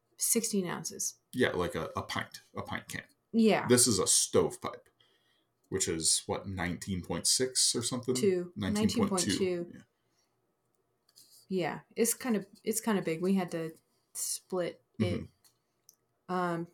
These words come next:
Speaker 1: especially 'cause it's nine point two percent.
Speaker 2: Which, honestly, um,
Speaker 1: You thought it'd be higher?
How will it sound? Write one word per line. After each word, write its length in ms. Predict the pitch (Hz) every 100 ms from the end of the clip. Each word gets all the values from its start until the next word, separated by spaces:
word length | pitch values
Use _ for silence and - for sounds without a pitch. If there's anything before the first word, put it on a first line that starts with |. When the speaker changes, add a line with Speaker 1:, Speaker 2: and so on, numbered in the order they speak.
| _
Speaker 1:
especially 420 | - - 233 233
'cause 140 | 214 185
it's 160 | 175
nine 260 | 190 190 196
point 220 | 202 180
two 180 | - 180
percent. 460 | 180 170 160 156 - _ _ _ _ _ _ _ - _ - - - -
Speaker 2:
Which, 320 | 131 135 127 -
honestly, 680 | 151 330 - 156 120 - _
um, 400 | 117 101 90 87 - _ - _ _ _ _ _ _ _ _ _
Speaker 1:
You 100 | 220
thought 120 | 220 208
it'd 100 | 202
be 120 | 202
higher? 340 | 196 226 262